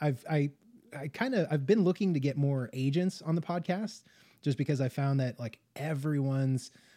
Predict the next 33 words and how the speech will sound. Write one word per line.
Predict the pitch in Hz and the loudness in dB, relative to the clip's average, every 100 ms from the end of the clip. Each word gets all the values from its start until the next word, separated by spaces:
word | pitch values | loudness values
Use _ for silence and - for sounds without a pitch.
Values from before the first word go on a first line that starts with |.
| _ | _
um, | 139 127 120 117 110 110 | -6 -4 -2 -4 -6 -8
sort | - 143 127 | -4 -2 -2
of, | 110 | -4
like, | 107 120 | -8 -8
ideas | 117 113 123 123 117 | -6 -4 -4 -4 -6
of | 110 | -8
how | - 131 | -6 -2
they | 131 | -2
run | 123 | -2
their | 107 | -4
business | 107 143 135 139 135 - - - | 0 0 2 0 0 -4 -12 -12
is | - 123 104 | -6 -6 -2
different, | 139 131 135 127 | -2 -2 -4 -4
how | - | -8
they | 123 | -8
market | 113 123 139 135 127 | -4 -2 -2 -2 -4
is | 127 | -6
different. | 113 127 - 135 127 | -4 -6 -2 -2 -2
And | 120 - - - - _ _ | -4 -6 -20 -20 -20 _ _
I | 143 139 135 123 | -2 0 0 0
think | 170 147 | 0 0
it's | - | 0
really | 165 139 | 2 2
cool, | - 165 143 131 | 2 2 4 2
like, | 117 117 131 113 | -2 -6 -10 -10
bringing | 139 139 143 135 135 | 0 2 2 2 0
agents | 127 139 135 131 - | 0 0 0 -2 -2
together | 127 131 127 | -4 -2 -2
and | 123 117 | -2 -4
you | |
kind | 117 139 131 | -4 -2 -2
of, | 117 - - - | -4 -8 -16 -12
um, | 127 110 107 104 | -10 -8 -10 -12